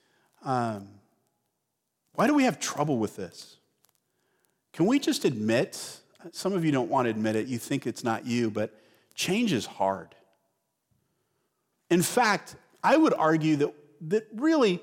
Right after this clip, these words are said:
major change doesn't happen apart from God. I mean, I know some people, you know, they've lost weight or they've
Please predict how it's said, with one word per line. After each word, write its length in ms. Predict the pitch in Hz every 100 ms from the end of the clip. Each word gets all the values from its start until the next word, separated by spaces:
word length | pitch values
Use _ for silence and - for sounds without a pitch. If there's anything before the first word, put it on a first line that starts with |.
| -
major 520 | 139 165 240 240 208 160
change 480 | - 165 151 135
doesn't 260 | 143 135 131
happen 380 | - 117 - 107
apart 320 | 98 107 -
from 180 | - 98
God. 300 | 90 82 _ _ _ _ _ _ _ _ _ _ _ -
I 180 | - 226
mean, 160 | 262 254
I 120 | 269
know 160 | 262
some 280 | - 202 202
people, 600 | - 196 - 202 190 180 165
you 100 | 175
know, 100 | 175
they've 160 | 170 160
lost 360 | 156 160 -
weight 400 | 170 170 175 170
or 100 | 151
they've 240 | 147 147